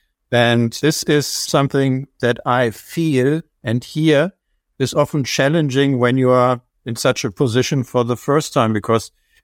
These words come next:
you move away from really doing things with concrete results to directing and overseeing people. And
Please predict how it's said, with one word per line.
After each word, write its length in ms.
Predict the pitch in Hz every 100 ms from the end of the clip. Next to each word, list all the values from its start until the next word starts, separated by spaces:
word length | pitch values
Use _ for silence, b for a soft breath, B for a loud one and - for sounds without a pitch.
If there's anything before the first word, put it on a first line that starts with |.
| _
you 120 | 117
move 360 | 120 127 175 180
away 380 | 156 123 131 160
from 360 | - 131 131
really 380 | 127 143 139 123 - -
doing 400 | 135 165 185 202
things 440 | 190 190 254 -
with 180 | 139 -
concrete 500 | 143 127 - 147 147
results 580 | 127 117 113 185 - -
to 320 | 143 139 - _ _ _ _ -
directing 680 | 127 127 139 170 - 151 139
and 120 | 131
overseeing 800 | 151 143 135 - 139 135 127 120
people. 540 | - 165 - 123 190 - _ _ _ _ _
And 360 | 131 131 -